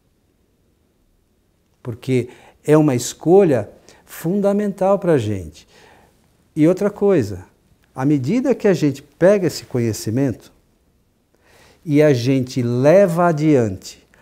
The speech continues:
alguma coisa errada, nós estamos trabalhando pra quem?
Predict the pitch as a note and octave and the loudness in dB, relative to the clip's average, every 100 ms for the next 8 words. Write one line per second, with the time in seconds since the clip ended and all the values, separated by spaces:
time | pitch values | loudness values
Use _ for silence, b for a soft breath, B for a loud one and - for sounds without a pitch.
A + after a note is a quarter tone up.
0 | b b C3+ C#3+ E3+ D#3 - - B2 A2 | b b -2 0 -2 -2 -6 -4 -4 -4
1 | G2+ F#2+ G2 C3+ C3+ F#2+ - _ _ _ | -6 -8 -4 -2 -2 -6 -10 _ _ _
2 | _ _ _ _ _ _ _ _ _ _ | _ _ _ _ _ _ _ _ _ _
3 | _ _ _ _ _ _ _ _ - C#3+ | _ _ _ _ _ _ _ _ -8 -6
4 | C3 - F3 F3 - E3 D#3 D3+ E3+ F3+ | -4 -2 0 0 -2 0 2 2 2 -2
5 | F3 F3+ F3+ A2+ E2+ | -2 -4 -4 -10 -10